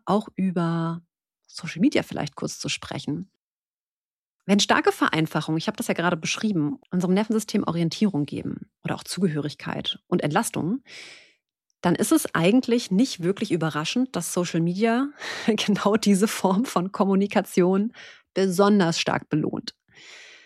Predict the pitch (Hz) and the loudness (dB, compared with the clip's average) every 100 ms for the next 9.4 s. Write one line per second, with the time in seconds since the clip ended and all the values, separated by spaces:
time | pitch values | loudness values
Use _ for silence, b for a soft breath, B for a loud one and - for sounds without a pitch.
0 | B _ 165 208 196 190 202 202 214 220 | B _ 2 4 4 4 2 4 4 6
1 | 254 - 214 - 202 208 208 - _ - | 4 4 0 2 2 2 0 -8 _ -4
2 | 180 185 220 208 - 196 - 185 196 - | -2 2 2 2 2 2 2 2 2 2
3 | - - - 156 156 147 156 - 185 220 | -2 -4 -6 -6 -2 -2 0 2 2 2
4 | 208 - 208 - 190 - 170 - 208 208 | 0 0 -4 -2 -4 -2 -6 -2 -2 -2
5 | - _ - 226 262 285 285 - - 208 | -6 _ 2 4 4 4 -2 -2 2 4
6 | 160 151 226 359 _ _ _ _ _ _ | 4 2 -2 -6 _ _ _ _ _ _
7 | _ _ _ _ - 196 - - 175 175 | _ _ _ _ -4 -2 -2 -2 -6 -6
8 | - - 240 _ _ - - 220 214 202 | -10 -14 -18 _ _ -10 -2 4 6 6
9 | 170 143 - | 4 0 -4